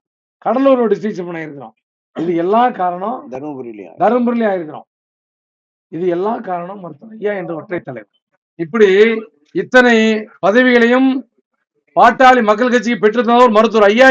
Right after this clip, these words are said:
Speaker 1: என்ற ஒரு தலைவரை தவிர அன்புமணி அவர்கள் இல்லை. அன்புமணி அவருடைய தலையீடு என்றைக்கு பாட்டாளி மக்கள் கட்சி உயர்ந்ததோ அன்றையிலிருந்து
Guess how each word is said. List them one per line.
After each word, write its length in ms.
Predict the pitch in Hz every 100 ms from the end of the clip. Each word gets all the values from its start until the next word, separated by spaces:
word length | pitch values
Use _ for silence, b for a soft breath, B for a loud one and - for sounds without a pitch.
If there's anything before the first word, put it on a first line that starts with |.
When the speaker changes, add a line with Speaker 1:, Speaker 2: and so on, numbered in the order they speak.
| 247
Speaker 1:
என்ற 120 | 240 220
ஒரு 100 | 208
தலைவரை 300 | 202 233 226 208
தவிர 200 | 202 190 214 233 220 _ _ _ _ _ -
அன்புமணி 460 | 220 247 269 254 226
அவர்கள் 240 | 220 226 190
இல்லை. 200 | 202 175 - _ _ _ _ _ -
அன்புமணி 500 | 185 247 285 277 269
அவருடைய 400 | 254 233 233 214 208 233 240 277 - _ _ -
தலையீடு 440 | 190 254 269 277 254
என்றைக்கு 320 | 220 240 233 233 202
பாட்டாளி 340 | 233 254 247
மக்கள் 200 | 226 220
கட்சி 220 | 214 220 185
உயர்ந்ததோ 540 | 247 254 226 190 202 220 226 - _ _ _ _
அன்றையிலிருந்து 840 | 165 226 247 269 254 233 214 196